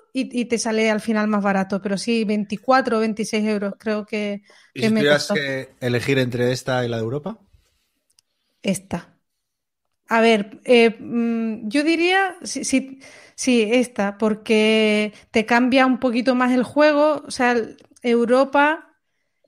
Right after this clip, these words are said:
Speaker 1: que yo recuerde, sí, te vienen unos even-, un, unas bandas en las cartas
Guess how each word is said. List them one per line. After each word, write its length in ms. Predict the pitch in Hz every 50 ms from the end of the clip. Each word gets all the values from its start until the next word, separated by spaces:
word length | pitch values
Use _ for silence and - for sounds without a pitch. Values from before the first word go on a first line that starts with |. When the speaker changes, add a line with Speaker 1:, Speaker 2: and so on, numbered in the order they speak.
| _ _ -
Speaker 1:
que 180 | - 240 226
yo 120 | 226 233 233
recuerde, 840 | 233 247 247 247 - 247 254 262 269 277 277 269 294 311 330 320 320 -
sí, 300 | - - - 277 269 262
te 180 | 269 262 226 226
vienen 420 | 220 240 240 262 269 269 277 277 277
unos 320 | - 262 262 262 262 262 254
even-, 320 | 269 277 262 277 277 262 -
un, 680 | 254 254 262 262 262 262 262 254 262 254 254 254 247 -
unas 320 | - 254 247 247 240 220
bandas 500 | - 262 262 269 262 247 262 269 262 262
en 120 | 247 247 240
las 140 | 247 240 -
cartas 560 | - 277 269 277 277 - 277 285 285 277